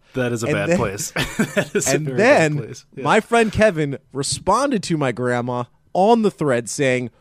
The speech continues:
Speaker 2: "What
Speaker 1: Yeah.
Speaker 2: do you know about me, you B?" You
Speaker 1: No.
Speaker 2: know, and, yes, yes! And
Speaker 1: What?
Speaker 2: the,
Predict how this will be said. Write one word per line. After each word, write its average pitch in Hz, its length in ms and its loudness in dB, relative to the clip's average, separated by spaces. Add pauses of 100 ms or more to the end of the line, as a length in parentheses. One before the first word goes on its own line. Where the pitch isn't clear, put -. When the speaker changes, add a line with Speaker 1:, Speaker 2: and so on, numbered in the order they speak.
Speaker 2:
"What 160 240 -2
Speaker 1:
Yeah. - 60 -12
Speaker 2:
do 208 120 -4
you 190 140 -6
know 160 240 0
about 139 260 0
me, 135 140 -4
you 120 260 -4
B?" 110 460 -6 (180)
You 202 180 4
Speaker 1:
No. 208 80 10 (260)
Speaker 2:
know, 135 60 4
and, 160 220 4 (140)
yes, 226 640 8 (180)
yes! 453 560 6 (680)
And 123 220 2
Speaker 1:
What? 139 560 -2 (260)
Speaker 2:
the, 147 220 -6